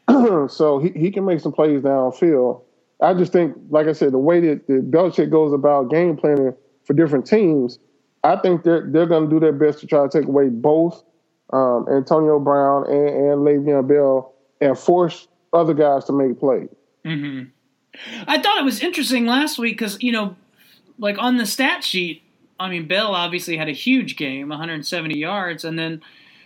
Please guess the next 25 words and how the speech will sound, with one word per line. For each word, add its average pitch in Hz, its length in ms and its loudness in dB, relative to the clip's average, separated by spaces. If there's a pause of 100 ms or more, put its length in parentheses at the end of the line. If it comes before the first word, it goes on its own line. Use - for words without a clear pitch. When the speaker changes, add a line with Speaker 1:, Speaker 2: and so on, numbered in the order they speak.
(140)
Speaker 2:
Brown, 208 580 0
nothing 190 360 -6
to 170 60 -6
sneeze 185 360 -4
at 170 180 -4
either 226 220 -4
with 175 100 -8
a 160 60 -8
hundred 170 260 -6
eight 247 160 -4
yards, 151 320 -6
but, 156 260 -10
you 196 80 -4
know, 196 120 -2
they 190 120 -2
never 208 280 -2
actually 202 320 -4
got 175 200 -2
into 170 120 -8
the 156 160 -6
end 254 180 0
zone 131 240 -10
against 131 300 -16
Kansas 123 360 -16
City. - 380 -18